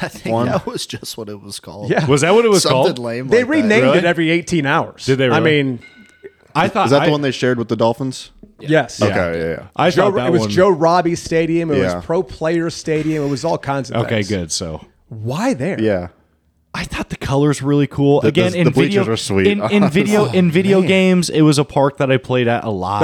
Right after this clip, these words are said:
Speaker 3: The bright orange or the bright teal?
Speaker 4: Both.
Speaker 3: Okay.
Speaker 4: I, I really like that stadium.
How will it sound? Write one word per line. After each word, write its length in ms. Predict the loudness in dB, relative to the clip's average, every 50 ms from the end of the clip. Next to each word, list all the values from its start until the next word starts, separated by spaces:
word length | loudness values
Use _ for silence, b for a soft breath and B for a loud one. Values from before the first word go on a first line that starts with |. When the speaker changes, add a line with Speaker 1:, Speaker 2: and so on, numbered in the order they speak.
| -2 -2
Speaker 3:
The 60 | 0 2
bright 240 | 2 2 2 2 0
orange 380 | 2 2 4 4 2 2 0 0
or 60 | 0
the 100 | 0 0
bright 320 | -2 0 0 0 0 -2 -6
teal? 520 | -10 -6 -6 -6 -6 -8 -12 -20 -20 -20 _ _ -16
Speaker 4:
Both. 760 | -14 -6 -2 0 0 0 0 0 -2 -4 -6 -14 -20 -20 -20 _ _ _ _ _ _ _ _ _ _ _ -14
Speaker 3:
Okay. 500 | -14 -12 -10 -8 -8 -6 -6 -6 -8 -12 _ _ _ _ _ _ _ _ _ -2
Speaker 4:
I, 360 | 0 0 0 -2 -4 -12 -14 -10 -4
I 100 | -2 -2
really 240 | 0 0 0 0 0
like 220 | -2 -4 -6 -8 -12
that 160 | -14 -14 -12
stadium. 380 | -12 -12 -12 -12 -14 -18 -20